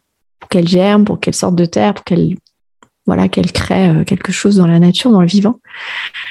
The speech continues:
Et puis elle grandit, elle grandit, elle grandit. Et à un moment donné, elle a peut-être plus besoin du jardinier.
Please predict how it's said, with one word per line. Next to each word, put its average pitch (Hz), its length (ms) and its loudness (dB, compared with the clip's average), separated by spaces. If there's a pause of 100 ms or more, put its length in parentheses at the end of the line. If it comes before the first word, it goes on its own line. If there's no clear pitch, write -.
(140)
Et 165 80 2
puis 180 160 -2
elle 180 80 2
grandit, 180 360 2
elle 214 120 4
grandit, 180 280 2
elle 196 100 4
grandit. 185 380 0 (1400)
Et 196 100 4
à 180 40 6
un - 20 6
moment 180 200 6
donné, 190 200 6
elle 233 100 4
a 185 60 4
peut-être 185 220 -4
plus - 120 -2
besoin 202 260 2
du 202 120 4
jardinier. 190 520 2